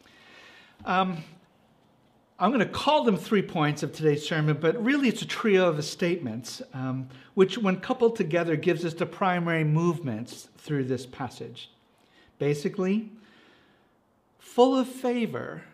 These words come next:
means full of disruption. So don't be surprised, then rejoice and glorify the Lord. Full of favor means full of disruption.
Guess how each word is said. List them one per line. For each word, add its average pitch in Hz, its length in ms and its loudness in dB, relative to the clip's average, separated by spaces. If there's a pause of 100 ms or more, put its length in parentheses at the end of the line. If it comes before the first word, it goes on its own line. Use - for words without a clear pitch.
(440)
means 147 560 -4
full 160 260 -4
of - 80 -4
disruption. - 720 -8 (1900)
So - 160 -2
don't 156 300 0
be 196 100 -2
surprised, 151 1080 -8 (1800)
then 143 220 -4
rejoice 127 840 -2 (160)
and 117 280 -8
glorify 117 800 -4 (100)
the 131 80 -12
Lord. 110 440 -12 (1120)
Full 294 320 -4
of - 80 -4
favor 185 420 0
means 127 300 -4
full 160 200 -2
of 147 140 -2
disruption. - 600 -8